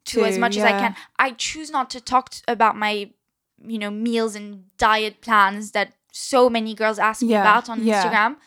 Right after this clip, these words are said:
Speaker 1: Um, I'll answer privately to some of them if they feel like there's something wrong with their stomach, or I'll give
Speaker 2: Yeah.
Speaker 1: them what I know about my nutrition knowledge. But I choose to, out of respect for them,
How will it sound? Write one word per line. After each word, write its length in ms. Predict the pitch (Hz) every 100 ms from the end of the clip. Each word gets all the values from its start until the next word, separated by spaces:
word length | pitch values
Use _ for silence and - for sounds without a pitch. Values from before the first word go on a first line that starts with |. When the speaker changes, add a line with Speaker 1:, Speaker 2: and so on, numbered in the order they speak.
| _ _ _ _
Speaker 1:
Um, 320 | 233 220 220 -
I'll 160 | 240 -
answer 300 | 254 262 262
privately 720 | - 240 240 214 - 208 302 - -
to 80 | 240
some 240 | - 240
of 100 | 233
them 200 | 233 220
if 140 | 214 -
they 140 | - 220
feel 260 | - 233
like 220 | 220 202 226 _
there's 160 | 220 220
something 300 | 220 214 208
wrong 140 | 208
with 100 | 214
their 120 | 214 233
stomach, 420 | - 311 254 -
or 60 | 214
I'll 140 | 208
give 160 | 208 226
Speaker 2:
Yeah. 160 | 220
Speaker 1:
them 80 | 202
what 100 | 214
I 80 | 208
know 340 | 208 202 196
about 240 | 190 196 185
my 100 | 190
nutrition 420 | 190 - 214 208
knowledge. 280 | 208 202 - - _
But 120 | 240
I 100 | 226
choose 400 | 220 - - 262 -
to, 120 | 262
out 140 | 220
of 60 | 220
respect 360 | 233 - 226 -
for 140 | 214
them, 360 | 196 196 285